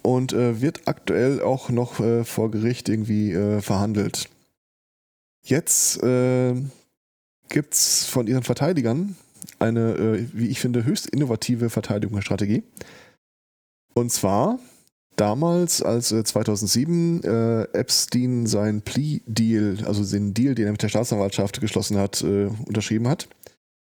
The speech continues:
hat er es irgendwie geschafft, und ich vermute mal, äh, ist eine Verschwörungstheorie, aber ich vermute mal, äh, von Ermittlungsseite gab's jetzt auch nicht so viel Interesse, alle Beteiligten aufzudecken.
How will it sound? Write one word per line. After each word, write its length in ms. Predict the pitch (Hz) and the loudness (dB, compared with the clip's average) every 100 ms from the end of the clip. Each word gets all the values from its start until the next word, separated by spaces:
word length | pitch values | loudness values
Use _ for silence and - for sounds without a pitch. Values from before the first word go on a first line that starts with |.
| _ _ | _ _
hat 260 | - 123 151 | -2 0 2
er 60 | |
es 240 | 123 - - | -2 -2 -2
irgendwie 340 | 208 220 180 | 0 0 -2
geschafft, 380 | 160 - 135 - | 0 0 -2 -2
und 100 | 110 | -2
ich 60 | - | 0
vermute 320 | 107 123 123 | 0 0 0
mal, 300 | 113 113 82 | 2 2 0
äh, 300 | 107 107 104 - _ _ _ _ _ - | 0 0 -2 -10 _ _ _ _ _ -6
ist 120 | - | -2
eine 60 | |
Verschwörungstheorie, 840 | - - 101 101 117 110 135 190 190 - - | -2 0 -2 0 -2 0 -2 -2 -8 -8 -2
aber 100 | 110 | -2
ich 80 | - | 0
vermute 320 | 110 123 113 | -2 -2 0
mal, 320 | 110 85 98 | 0 0 -2
äh, 40 | |
von 160 | 107 101 | -2 -2
Ermittlungsseite 1120 | 107 123 - 117 120 - - 107 101 98 113 | 0 -2 -2 -2 0 -2 -2 -2 0 -2 -2
gab's 240 | 104 110 - | -2 -2 -2
jetzt 140 | - | -2
auch 140 | 85 104 | -2 -2
nicht 160 | 110 | -2
so 220 | - 110 170 | -2 0 0
viel 260 | - 113 | 0 -2
Interesse, 600 | 92 117 110 107 117 - | 0 0 0 0 -2 0
alle 220 | 110 117 113 | 0 2 0
Beteiligten 580 | 110 107 110 110 110 | -2 -2 -2 -2 -2
aufzudecken. 540 | 80 - 117 113 143 | -2 0 0 0 -2